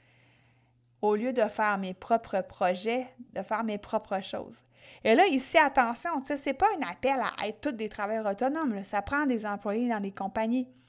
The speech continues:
Mais ça peut être des projets autres, outre le travail. Est-ce que, euh, disons que c'est le temps de t'acheter une maison ? Est-ce que, euh, c'est ta maison à toi que t'achètes ou c'est seulement selon les goûts de ton conjoint puis ton, euh, ta parole a pas, euh,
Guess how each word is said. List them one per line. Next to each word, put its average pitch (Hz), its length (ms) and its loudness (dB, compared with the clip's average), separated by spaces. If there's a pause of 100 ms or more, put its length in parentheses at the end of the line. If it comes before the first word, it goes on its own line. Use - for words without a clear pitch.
(260)
Mais 226 300 2
ça 226 220 0
peut 269 160 4
être 262 80 -2
des 240 100 -2
projets 233 600 2
autres, 302 480 4
outre 339 360 2
le 220 180 2
travail. 233 680 -2 (480)
Est-ce - 260 4
que, 294 100 0
euh, 294 460 6
disons 214 300 -2
que 240 160 -4
c'est 196 160 -8
le 190 40 -12
temps 247 200 0
de 247 60 -8
t'acheter 208 400 -8
une 214 120 -6
maison ? 202 480 -2 (680)
Est-ce - 220 -10
que, - 80 4
euh, 190 840 4
c'est 185 280 -8
ta 190 140 -2
maison 190 400 -4
à 262 80 0
toi 392 180 -2
que 427 60 -12
t'achètes 330 520 0
ou 233 60 -4
c'est 196 380 -6
seulement 220 760 2
selon 208 540 -4
les 214 200 -4
goûts 214 120 -6
de 247 60 -6
ton 214 260 6
conjoint 220 520 0
puis 269 100 -14
ton, 202 280 -4
euh, 196 320 -2
ta 214 120 2
parole 220 360 2
a 214 60 2
pas, 214 160 -4
euh, 202 440 0